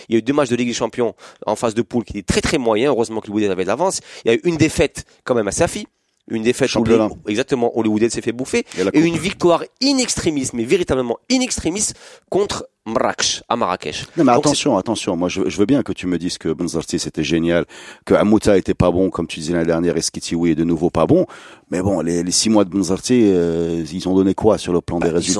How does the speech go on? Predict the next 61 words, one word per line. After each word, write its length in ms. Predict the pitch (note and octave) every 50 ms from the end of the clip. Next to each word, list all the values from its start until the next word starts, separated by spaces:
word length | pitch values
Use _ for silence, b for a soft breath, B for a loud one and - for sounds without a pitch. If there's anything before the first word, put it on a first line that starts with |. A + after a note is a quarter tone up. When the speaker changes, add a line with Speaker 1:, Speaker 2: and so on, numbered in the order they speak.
| G2+ D#2+
Speaker 1:
disons 20 |
que 180 | D2 - - -
c'est, 160 | - - -
bah, 160 | - - D#2+
disons 260 | D2+ E2+ F2 E2 F2+ E2
que 120 | - D#2+
les 200 | D#2 E2 E2 E2 D#2+
six 140 | - - G2+
mois 100 | G2 F#2+
de 60 | D#2+
Benzarti 320 | F2 F#2 F2+ F2+ - -
ont 60 | B2+
quand 100 | - - F2+
même 80 | F2
donné 220 | F2+ F#2+ F#2 F#2 F#2
un 40 | F2+
Wydad 240 | F2 F#2 F2 -
qui 140 | - - E2+
finit 260 | - - D#2+ D#2 D2+
second, 380 | D2+ - - - - A2+ B2+ B2
ont 40 | G2+
donné 180 | G2 F#2+ F2
un 40 | E2+
Wydad 200 | E2+ F2+ F2+ F#2 -
quand 100 | - F2
même 120 | F2 E2
qui 120 | - -
ont 100 | F#2 F2+
bataillé, 540 | E2+ E2 F2+ - F#2 E2+ F2+ G2+ A#2+ C#3+ C3 B B B B B
un 60 | F2+
Wydad 260 | F#2 G2+ G2+ F#2 G2+
qui 120 | F#2+ - -
nous 80 | - F2
a 40 | -
fait 120 | - F#2
quand 80 | - F2+
même 100 | E2+ -
plaisir 340 | - G2 F#2+ F2 F#2 F2
à 40 | F2+
Speaker 2:
Ah, 40 | G2+
Speaker 1:
voir. 260 | A2+ C#3+ F3 E3+ -
Speaker 2:
moi, 100 | D#2+ E2
je 60 | -
suis 80 | - G2
pas 100 | - G2
Speaker 1:
Mais 80 | F#2+ G2+
Speaker 2:
Wydadi, 160 | G#2 G2 A2 A2
Speaker 1:
au-delà 120 | A2+ A2+
Speaker 2:
mais 80 | G2+ F#2
tu 100 | - F#2
vas 40 |
pas 100 | E2+ F#2
me 60 | F#2+ F2+
dire 100 | F#2 -
que 40 | -
t'es 80 | F#2
content 240 | - - F2 E2 E2+
d'être 120 | D#2+ - -
second, 260 | - C3 B2 B2 G#2+
quand 100 | - D#2+
même. 140 | D2+ C#2